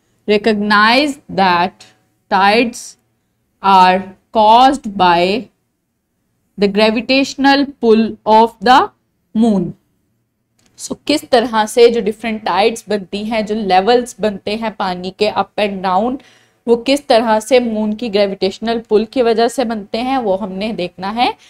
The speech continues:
इस लेक्चर में। So here is a picture जिसमें, uh, जो ओशन है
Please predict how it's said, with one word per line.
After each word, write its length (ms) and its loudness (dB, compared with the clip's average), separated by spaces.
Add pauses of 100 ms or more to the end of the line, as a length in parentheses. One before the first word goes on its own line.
(260)
इस 140 -4
लेक्चर 400 -4
में। 80 -18 (320)
So 380 2 (1700)
here 200 2
is 120 0
a 60 -14
picture 540 0 (180)
जिसमें, 680 -4 (300)
uh, 220 8
जो 320 -2
ओशन 480 -2
है 340 0